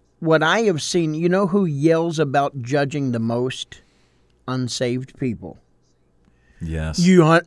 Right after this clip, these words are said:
Speaker 1: you ought not judge." And so many Christians, the world, unsaved people have said it so much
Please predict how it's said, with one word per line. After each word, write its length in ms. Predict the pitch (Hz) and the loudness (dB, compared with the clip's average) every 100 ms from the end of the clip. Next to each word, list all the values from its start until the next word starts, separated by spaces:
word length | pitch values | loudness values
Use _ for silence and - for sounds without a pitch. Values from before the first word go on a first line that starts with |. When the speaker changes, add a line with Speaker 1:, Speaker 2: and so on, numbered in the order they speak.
| - | -4
Speaker 1:
you 240 | 180 180 | 0 4
ought 140 | 165 | 4
not 220 | 160 175 175 | 2 0 2
judge." 420 | 185 139 120 - _ _ _ - | 2 0 -2 -14 _ _ _ -2
And 320 | 185 165 160 | 0 0 -2
so 300 | - - 202 | -6 -4 -2
many 180 | 220 262 | 0 -2
Christians, 360 | 196 202 170 - | 0 0 0 -8
the 160 | 165 165 | -4 -4
world, 680 | 151 151 170 208 226 247 - - | -2 0 2 4 4 0 -6 -4
unsaved 380 | 190 202 240 196 | -4 0 -2 0
people 220 | 175 151 | -2 0
have 120 | 147 | -4
said 180 | - 139 | -2 -6
it 120 | - | -6
so 260 | - - 160 | -8 -2 0
much 500 | 202 131 - - - | 0 -2 -8 -20 -20